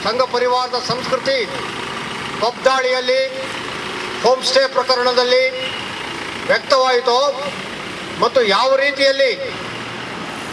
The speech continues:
ಕರಾವಳಿಯ ಪೊಲೀಸ್ ಇಲಾಖೆಯ ಮೌನ ಸಮ್ಮತಿ ಮತ್ತು ಪ್ರೋತ್ಸಾಹ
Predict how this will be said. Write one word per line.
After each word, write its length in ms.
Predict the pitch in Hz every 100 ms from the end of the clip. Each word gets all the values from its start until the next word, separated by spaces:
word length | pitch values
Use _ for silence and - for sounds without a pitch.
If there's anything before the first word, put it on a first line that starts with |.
| -
ಕರಾವಳಿಯ 560 | 220 277 277 269 277 269
ಪೊಲೀಸ್ 440 | 277 269 277 247
ಇಲಾಖೆಯ 440 | 254 254 254 262 240 220 - - - - - - -
ಮೌನ 300 | 151 226 277 285
ಸಮ್ಮತಿ 480 | - 247 262 277 277
ಮತ್ತು 260 | 254 247
ಪ್ರೋತ್ಸಾಹ 500 | 240 233 254 254 262